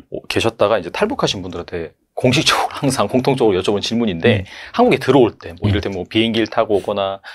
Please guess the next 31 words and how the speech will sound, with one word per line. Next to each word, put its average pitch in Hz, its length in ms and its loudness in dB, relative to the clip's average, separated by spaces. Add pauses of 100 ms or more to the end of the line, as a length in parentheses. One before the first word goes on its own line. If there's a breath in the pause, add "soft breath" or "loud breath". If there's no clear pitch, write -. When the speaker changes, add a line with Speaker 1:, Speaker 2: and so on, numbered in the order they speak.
(120)
Speaker 1:
아니면은 101 420 -2
뭐 92 160 -4
배를 98 200 -4
타고 104 280 -4
오거나 95 320 -8 (240 soft breath)
뭐 120 100 -20
그런 127 180 4
과정에서 117 580 2
뭐 98 240 0
인천공항이라든지 101 1000 0
Speaker 2:
네. 101 100 4
Speaker 1:
아니면 87 300 -2
뭐 76 100 -10
인천대교라든지 98 840 -2 (220 loud breath)
뭔가 123 220 2
하-, - 200 -14 (120)
한국에 202 340 0
딱 - 140 2
왔을 - 320 0
때 107 480 -2 (220 soft breath)
내가 147 240 2
이제 131 220 -2
뭐 180 180 -2
삐라라든지 170 480 0
그런 120 180 0
것들을 120 260 -4
보고 107 400 0
Speaker 2:
음. 95 180 2 (100)
Speaker 1:
그 104 140 -2
상상했던 220 580 2
이미지, 113 420 0